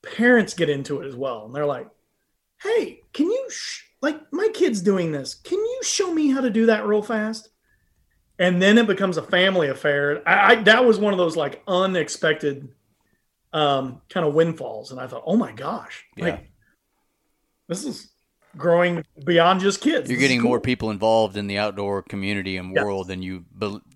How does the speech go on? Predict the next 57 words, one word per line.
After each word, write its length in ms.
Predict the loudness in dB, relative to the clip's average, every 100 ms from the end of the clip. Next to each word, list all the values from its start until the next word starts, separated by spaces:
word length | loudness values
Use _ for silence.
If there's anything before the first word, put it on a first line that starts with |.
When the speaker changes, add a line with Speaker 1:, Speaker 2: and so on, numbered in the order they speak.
| -12
Speaker 2:
than 160 | -8
you 160 | -8 -8
think 340 | -4 -2 -2
that 100 | -4
you 180 | -8 -4
are. 300 | -4 -4 -14 _ _ -20 -20 _ -4
Speaker 1:
Never 280 | 2 4 6
Speaker 2:
Which 40 |
is 40 | 6
Speaker 1:
would 80 | 6
have 60 |
Speaker 2:
really 80 | 4 -4
Speaker 1:
imagined. 180 | -10 -10
Speaker 2:
cool. 120 | -16 -8
Yeah. 240 | -6 -8 -14 _ -20 -20 _ _ -4
That's 160 | -2 2
awesome. 380 | 2 0 -4
And 300 | -4 2 2 2
I, 80 | 0
I 20 |
think 160 | 0 -2
it's 120 | -4
a 80 | -6
terrific, 520 | -2 -2 0 -4 -4
you 80 | -4
know, 140 | -2
that 180 | 0 0
was, 300 | -2 -8 -12 -10
uh, 140 | -8 -4
honestly 340 | -4 -4 -8
ninety 300 | -8 -8 -8
percent 280 | -10 -10 -10
of 60 |
the 60 | -8
reason 240 | -8 -8
I 60 | -8
wanted 320 | -8 -8 -10
you 180 | -10 -4
on 240 | -4 -4
originally 600 | -6 -4 -4 -4 -12 -12 -14
until 320 | -14 -8 -8
I 80 | -8
got 160 | -10
to 80 | -10
know 160 | -10 -8
you 160 | -8
more. 400 | -6 -4 -2 -4 _ _ _ -12
It 60 | -8
was 120 | -4
about 400 | -2 0 0 0
this, 220 | -6 -8 -14
this 140 | -18 -4
program 420 | 2 2 0 -8
you 120 | -10
run, 300 | -12 -16 -18 _ _
um, 400 | -8 -8 -8 -12
because 540 | -12 -6 -6 -6 -12